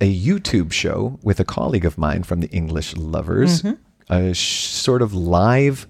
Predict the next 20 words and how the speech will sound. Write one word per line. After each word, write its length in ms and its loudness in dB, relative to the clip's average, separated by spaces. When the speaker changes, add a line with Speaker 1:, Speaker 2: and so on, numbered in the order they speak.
Speaker 1:
podcast 920 -2
called 380 2
It 140 0
Should 240 -4
Be 120 0
About 340 2
Something. 420 -2
And 500 2
that 160 2
happens 380 2
every 220 2
Thursday 520 2
at 200 2
eight 160 -2
thirty 380 2
on 280 0
YouTube. 500 0
And 100 2
it's 140 -6
live, 440 2